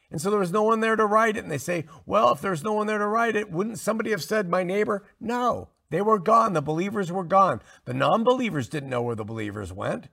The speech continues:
They were an inclusive little group at that time. They were taken. So, and it happened at Jesus' second coming. So check that out, Robert, that book.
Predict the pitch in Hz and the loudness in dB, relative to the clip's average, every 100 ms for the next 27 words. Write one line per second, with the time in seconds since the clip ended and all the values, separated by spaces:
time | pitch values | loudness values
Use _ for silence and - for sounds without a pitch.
0 | _ _ _ _ 127 202 208 165 123 156 | _ _ _ _ -4 2 2 0 -4 -6
1 | 202 196 196 226 220 180 202 247 - 175 | -4 -4 -2 0 0 2 2 2 2 2
2 | 156 - 127 101 80 - _ - 143 202 | 0 0 -4 -4 -12 -18 _ -4 0 0
3 | 196 202 240 185 131 80 - _ _ _ | 0 -2 -2 -2 -4 -6 -20 _ _ _
4 | _ - 131 135 131 127 135 135 131 131 | _ -4 0 0 0 0 0 0 -6 -6
5 | 117 113 113 95 117 95 113 101 101 98 | -6 -6 -6 -6 -6 -6 -10 -8 -8 -10
6 | 92 - 165 220 - 196 190 151 127 123 | -10 -8 2 4 6 8 8 8 6 4
7 | 139 - - 135 127 123 110 - | 2 -4 -6 -6 0 0 0 -10